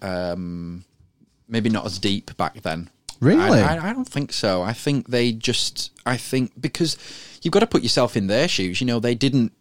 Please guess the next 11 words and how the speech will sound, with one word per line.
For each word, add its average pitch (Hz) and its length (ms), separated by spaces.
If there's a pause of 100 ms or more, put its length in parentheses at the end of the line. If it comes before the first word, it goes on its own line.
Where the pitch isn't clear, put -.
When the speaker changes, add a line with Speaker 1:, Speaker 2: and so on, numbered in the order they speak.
(160)
Speaker 1:
know 107 260
anything, 101 560
really, 113 600
about 107 760 (600)
what 110 220
was 104 160
beyond. 107 320
They 135 100
still 135 340
thought 127 440
that 127 140